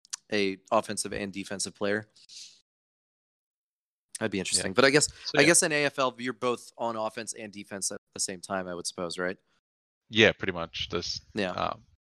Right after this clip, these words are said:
Speaker 2: you've only got, I think it's four subs.
Speaker 1: Hmm.
Speaker 2: So
Speaker 1: Interesting.
Speaker 2: um,
Speaker 1: I would
Speaker 2: yeah,
Speaker 1: like to
Speaker 2: like
Speaker 1: see, I've never, I've always been super into, um, <laughs> my sister's actually training to be a pro wrestler, so I think it'd be interesting to see a pro <laughs> wrestling one.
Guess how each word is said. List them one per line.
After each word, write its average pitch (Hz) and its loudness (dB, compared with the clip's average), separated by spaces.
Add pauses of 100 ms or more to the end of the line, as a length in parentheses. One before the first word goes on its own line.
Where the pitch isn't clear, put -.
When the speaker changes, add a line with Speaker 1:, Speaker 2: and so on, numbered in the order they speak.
(140)
Speaker 2:
you've 98 -6
only 92 0
got, 92 0 (180)
I 120 -6
think 175 -4
it's - -8
four 98 0
subs. - 0 (1040)
Speaker 1:
Hmm. 117 -12
Speaker 2:
So - -12 (680)
Speaker 1:
Interesting. 92 0 (260)
Speaker 2:
um, 82 -10
Speaker 1:
I 147 10
would 233 4
Speaker 2:
yeah, 185 12
Speaker 1:
like 107 12
to - -2
Speaker 2:
like - 6
Speaker 1:
see, 120 8
I've 131 0
never, 135 0 (120)
I've 131 6
always 131 0
been 117 -12
super - -14
into, 104 -8
um, 90 -8 (500)
<laughs> - -10
my 135 8
sister's 165 2
actually 120 -4
training 120 -6
to 123 -8
be 117 -4
a 107 -2
pro 110 -8 (260)
wrestler, 131 -8 (360)
so - -2
I 123 2
think 135 -8
it'd 123 -10
be 123 -4
interesting 117 -8
to 104 -8
see 123 -6
a 110 -6
pro - -6
<laughs> - -12
wrestling 120 -4 (100)
one. 156 -4